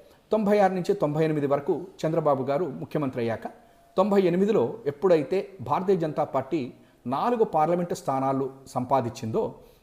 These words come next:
చంద్రబాబు గారు వెంటనే బీజేపీలో చేరిపోయి, అంటే ఎన్డీఏలో చేరిపోయి, తొంభై తొమ్మిది నుంచి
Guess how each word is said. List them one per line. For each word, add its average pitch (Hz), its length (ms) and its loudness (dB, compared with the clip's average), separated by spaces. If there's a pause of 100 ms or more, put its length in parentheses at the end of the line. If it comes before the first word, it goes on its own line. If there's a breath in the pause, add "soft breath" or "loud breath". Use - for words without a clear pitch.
(280 soft breath)
చంద్రబాబు 190 360 4
గారు 147 240 2
వెంటనే 151 440 -4
బీజేపీలో 135 720 0
చేరిపోయి, 127 460 -4 (380 soft breath)
అంటే 156 180 2
ఎన్డీఏలో 131 500 2 (120)
చేరిపోయి, 127 480 -4 (360 soft breath)
తొంభై 226 260 4
తొమ్మిది 185 300 2
నుంచి 139 340 -4